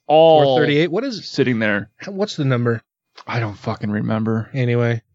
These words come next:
Speaker 2: Yeah. So work has been nuts because we thought we were gonna be shut down, and then there are some other issues that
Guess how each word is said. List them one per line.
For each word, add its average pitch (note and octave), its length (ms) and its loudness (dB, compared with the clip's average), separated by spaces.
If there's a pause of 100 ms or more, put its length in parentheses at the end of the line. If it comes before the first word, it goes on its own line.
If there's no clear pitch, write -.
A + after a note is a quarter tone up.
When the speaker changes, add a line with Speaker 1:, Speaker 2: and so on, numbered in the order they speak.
(880)
Speaker 2:
Yeah. D#3+ 240 0 (140)
So D#3 380 4
work D#3+ 260 4
has D#3 160 -2
been D3+ 160 2
nuts D3 180 2
because C#3+ 240 -2
we C#3 100 2
thought C3+ 160 2
we C#3 60 4
were C3+ 80 4
gonna C3+ 140 0
be C3 80 2
shut C3 240 0
down, B2+ 360 2
and B2 140 0
then B2 380 2
there A#2+ 340 2
are A#2+ 160 2
some B2 240 -2
other A#2+ 160 2
issues A#2 540 2
that A#2 200 0